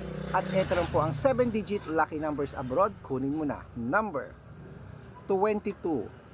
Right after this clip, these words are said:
Number thirty-six. Number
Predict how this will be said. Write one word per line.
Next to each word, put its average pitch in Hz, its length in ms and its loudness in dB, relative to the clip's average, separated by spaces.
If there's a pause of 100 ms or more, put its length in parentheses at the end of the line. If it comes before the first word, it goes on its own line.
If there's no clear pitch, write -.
(280)
Number 233 560 2 (560)
thirty-six. 214 880 0 (380)
Number 233 560 2